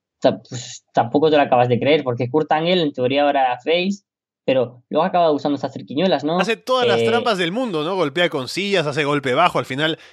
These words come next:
Speaker 2: el esquinero descubierto y las cuerdas, le faltaba agarrar la truza nada más y luego un piquete de los ojos de paso.
Speaker 1: Bueno, se agarró de las cuerdas, eh, mientras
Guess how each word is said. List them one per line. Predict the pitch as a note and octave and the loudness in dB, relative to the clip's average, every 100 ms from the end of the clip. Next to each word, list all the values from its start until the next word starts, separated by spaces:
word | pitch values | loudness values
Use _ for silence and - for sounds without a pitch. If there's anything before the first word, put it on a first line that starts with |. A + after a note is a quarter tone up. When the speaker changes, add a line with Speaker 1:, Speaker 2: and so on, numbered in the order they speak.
| _ - | _ -8
Speaker 2:
el | D#3+ D#3+ D#3 | -2 0 0
esquinero | D3+ - E3 E3 E3 D3+ C#3+ | -2 -2 0 2 4 4 4
descubierto | C#3 - C3+ E3 G3 F3+ E3 | 2 -2 0 4 4 4 2
y | C#3 | 2
las | A#2+ - | 0 -2
cuerdas, | D3 F3+ E3+ D3+ C3+ | 2 4 4 2 0
le | B2 C3+ | -4 -4
faltaba | C3 C3+ F3+ | -2 0 2
agarrar | D#3 E3+ | 4 2
la | D#3 | 2
truza | C3 - D#3 | -2 -2 -2
nada | D3+ | -2
más | E3 F3 C3 | 0 -2 -4
y | A2+ _ _ | -10 _ _
luego | C#3+ D#3+ | 0 0
un | D3+ | 0
piquete | C#3 D#3 | -2 0
de | D#3 | 2
los | C3 | 0
ojos | F#3+ C#3 | -2 -4
de | B2+ | -6
paso. | G3+ B2 _ _ _ _ _ _ _ _ _ _ _ _ | -6 -10 _ _ _ _ _ _ _ _ _ _ _ _
Speaker 1:
Bueno, | D#3+ G#3+ A#3+ | -2 2 2
se | A3 | 0
agarró | C#3 C3+ F3 | 0 2 2
de | F#3+ | 0
las | C3 | 0
cuerdas, | - G3+ F3 B2+ C3+ | -2 -2 0 0 -4
eh, | C3 | -10
mientras | C3+ B2+ C3 | -8 -6 -6